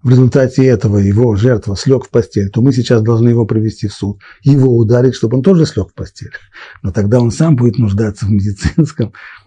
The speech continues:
в медицинском обслуживании, у него тоже будет простой в работе. Тогда почему он должен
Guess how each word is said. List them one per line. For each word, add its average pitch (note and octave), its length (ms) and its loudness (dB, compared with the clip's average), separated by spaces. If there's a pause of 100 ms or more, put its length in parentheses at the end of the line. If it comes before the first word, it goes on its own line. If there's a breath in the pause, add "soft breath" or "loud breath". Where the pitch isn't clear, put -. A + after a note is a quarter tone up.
(260 loud breath)
в - 40 2
медицинском B2 600 2
обслуживании, B2 600 0
у A2 60 0
него A2+ 200 0
тоже A#2+ 240 0
будет B2+ 180 0
простой B2+ 320 0
в A#2+ 60 0
работе. C3 400 0
Тогда F#2+ 240 -4
почему C3 500 0
он D3 240 0
должен A2 380 0